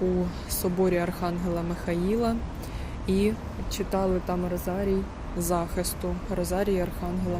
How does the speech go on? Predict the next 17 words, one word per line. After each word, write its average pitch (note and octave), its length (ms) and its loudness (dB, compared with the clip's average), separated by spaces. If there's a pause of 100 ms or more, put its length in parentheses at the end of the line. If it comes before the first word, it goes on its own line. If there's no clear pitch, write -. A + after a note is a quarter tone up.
Михаїла F3+ 560 2 (580)
на F#3+ 280 4 (200)
захист F3+ 600 2 (400)
кожного F#3 480 4
життєпотока, E3+ 880 -2 (200)
на F3 100 2
захист F#3+ 460 0
від F#3 280 0
сили E3+ 360 0 (120)
зла. D#3+ 160 -2 (1200)
А F#3 40 0
зараз A3+ 500 0 (640)
ми G3 100 0
проводимо F3 720 -2
активацію F#3 540 -4 (100)
піраміди F3+ 400 -4
світла. D#3+ 420 -4